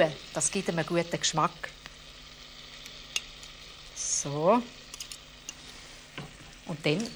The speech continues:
können wir den Rindsbraten nach Stöckli-Art servieren. Mit einem Herdöpfelstock oder Teigwaren und Salat. Das Rezept finden Sie in der Coop-Zeitung und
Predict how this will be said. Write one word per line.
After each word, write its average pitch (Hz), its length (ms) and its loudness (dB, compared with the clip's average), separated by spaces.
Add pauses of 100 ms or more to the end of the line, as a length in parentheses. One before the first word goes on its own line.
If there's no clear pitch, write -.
(180)
können 254 220 6
wir 247 80 8
den 156 140 2
Rindsbraten 214 960 2 (420)
nach 160 220 4
Stöckli-Art 208 840 10
servieren. 156 560 6 (460)
Mit 147 120 -2
einem 147 140 2
Herdöpfelstock 226 1040 8 (420)
oder 151 240 4
Teigwaren 175 800 10
und 180 160 2
Salat. 165 380 8 (1000)
Das - 100 0
Rezept 247 480 10
finden 190 260 4
Sie 185 140 4
in 160 60 2
der 165 100 -2
Coop-Zeitung 247 760 4 (320)
und 220 160 4